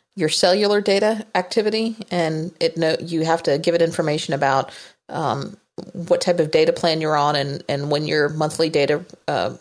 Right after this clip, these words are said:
recycles or, or cycles over for the month. And it will tell you, um, how much data you've used for the month, what percentage that is of your overall plan, and how much you have left. And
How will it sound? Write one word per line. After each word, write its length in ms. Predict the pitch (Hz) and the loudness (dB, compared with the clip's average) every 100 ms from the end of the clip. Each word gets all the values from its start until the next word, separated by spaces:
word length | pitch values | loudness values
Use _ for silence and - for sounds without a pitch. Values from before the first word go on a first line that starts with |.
| - - | -18 -14
recycles 760 | 180 165 160 160 160 190 202 | -4 -2 0 0 2 2 2
or, 220 | - 156 - | 0 -2 -2
or 60 | - | -2
cycles 340 | 156 151 175 | 0 2 4
over 200 | 165 170 | 4 4
for 100 | 175 | 0
the 80 | 180 | 0
month. 240 | 185 202 - - - - - | 0 0 -4 -14 -16 -18 -4
And 240 | 180 165 170 | 0 0 2
it 120 | 226 | 2
will 320 | 208 202 185 190 | 4 4 4 0
tell 220 | - 220 | 2 2
you, 380 | 196 190 175 180 175 | 4 2 2 0 -2
um, 380 | 165 151 147 160 - - _ _ - | -2 0 -2 -6 -14 -20 _ _ -4
how 140 | 202 | 2
much 200 | 202 190 | 2 2
data 240 | - 180 185 | 4 4 4
you've 300 | 175 175 175 | 2 -2 -2
used 200 | 185 - | -4 0
for 120 | 202 | 2
the 80 | 190 | 2
month, 320 | 190 196 196 - | 4 2 -2 -2
what 320 | 175 170 - | 2 2 0
percentage 500 | - 190 185 170 170 | -4 -2 2 2 4
that 140 | 175 165 | 4 6
is 220 | 170 165 | 6 4
of 100 | 160 | 0
your 160 | 151 127 | 2 2
overall 320 | 160 156 147 | 4 2 2
plan, 400 | - 165 160 175 | 0 0 2 0
and 160 | 147 | 0
how 120 | 151 151 | -2 -2
much 200 | 143 - | -2 -2
you 60 | |
have 140 | 156 135 | -4 0
left. 340 | 143 160 147 - | 2 0 -2 -2
And 260 | 143 143 | -2 -4